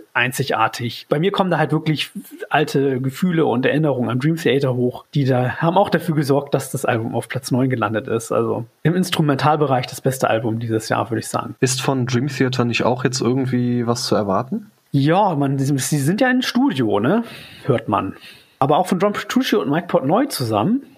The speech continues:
Speaker 1: kommt wahrscheinlich auch nächstes Jahr noch was. Aber da können wir noch mal, äh, später drüber sprechen. Genau, auf der acht kommt dann auch eine Prog-Band, die heißt Haken.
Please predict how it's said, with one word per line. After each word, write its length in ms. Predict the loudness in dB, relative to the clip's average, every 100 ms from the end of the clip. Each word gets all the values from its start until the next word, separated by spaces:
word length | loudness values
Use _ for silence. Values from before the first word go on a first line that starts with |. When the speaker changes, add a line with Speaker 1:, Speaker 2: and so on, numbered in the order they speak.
| -4
Speaker 1:
kommt 320 | 0 0 -2 _
wahrscheinlich 500 | -2 0 0 0 0
auch 140 | -2 0
nächstes 320 | -2 -4 -4
Jahr 120 | -4
noch 200 | -4 -4
was. 240 | -4 -2 0
Aber 160 | 0
da 80 | 0
können 200 | 0 -2
wir 60 | 0
noch 140 | 0
mal, 260 | 0 0 0
äh, 280 | 0 -2 -4 _ _ _ _ -8
später 260 | 0 0
drüber 200 | 2 0
sprechen. 340 | 0 -4 -8 -10 _ _ _
Genau, 200 | 2 4
auf 280 | 4 2 0
der 240 | 0 0 2
acht 520 | 2 2 -4 -8 -10 0
kommt 320 | 0 2 2
dann 260 | 0 0 -6 _
auch 280 | 2 2 2
eine 280 | -2 -2 -2
Prog-Band, 1120 | -4 -6 -6 -10 -14 _ _ 0 0 0 0
die 100 | 0
heißt 400 | 0 0 -2 -6
Haken. 640 | -2 0 2 2 2 0